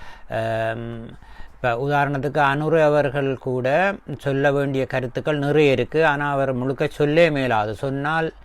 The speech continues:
வாக்களிக்காமல் விட்டுருவார்கள் என்ற ஒன்று இருக்கு. அது மாதிரி அஜித் அவர்கள் கூட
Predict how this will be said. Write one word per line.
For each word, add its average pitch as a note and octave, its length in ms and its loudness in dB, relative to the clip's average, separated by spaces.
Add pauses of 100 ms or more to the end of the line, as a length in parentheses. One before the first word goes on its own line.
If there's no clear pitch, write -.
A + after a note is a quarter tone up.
(260)
வாக்களிக்காமல் B2+ 800 0
விட்டுருவார்கள் B2 640 2
என்ற A#2 220 -2
ஒன்று A2 240 -6
இருக்கு. G#2+ 360 -8 (800)
அது C3 180 -2
மாதிரி C3+ 320 2
அஜித் B2 400 0
அவர்கள் C3+ 400 2
கூட C3+ 480 0